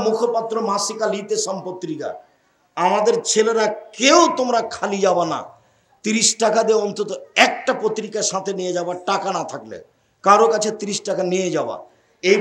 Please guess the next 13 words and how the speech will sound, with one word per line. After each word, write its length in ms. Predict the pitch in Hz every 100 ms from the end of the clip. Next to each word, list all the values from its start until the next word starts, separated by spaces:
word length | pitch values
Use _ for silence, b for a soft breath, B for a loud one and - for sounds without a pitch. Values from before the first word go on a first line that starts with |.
| 208
পত্রিকা 440 | 214 214 247 220 233
কিন্তু 200 | 247 247 226 165
লক্ষ 280 | 170 - 214 208
লক্ষ 160 | 202 214 208
টাকা 160 | 196 -
খরচ 220 | 156 185 -
করে 140 | 190 180 180
তোমরা 180 | 170 147
বের 140 | 170 160
করছো, 280 | 147 - - _ _ _ _ _ _
টাকা 280 | 185 185 214 214
কিন্তু 240 | 220 214 190 180
আমার 220 | 185 196